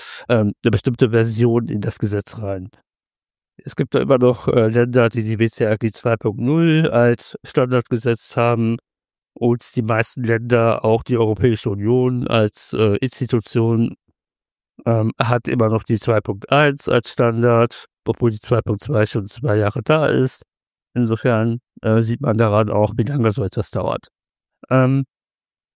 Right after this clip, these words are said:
also die W C A G drei, sagen wir mal, die wird zweitausendachtundzwanzig veröffentlicht.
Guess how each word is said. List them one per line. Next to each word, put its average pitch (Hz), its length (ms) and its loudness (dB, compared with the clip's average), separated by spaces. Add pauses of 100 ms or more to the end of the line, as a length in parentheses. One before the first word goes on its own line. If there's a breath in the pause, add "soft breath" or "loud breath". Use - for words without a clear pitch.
(220)
also 147 240 4
die 120 160 0
W 139 80 0
C - 180 0
A 131 120 4
G 135 540 4
drei, 120 320 4
sagen 160 220 0
wir 175 100 2
mal, 160 160 2
die 131 140 0
wird 123 140 0
zweitausendachtundzwanzig 120 1080 -4
veröffentlicht. 165 800 -4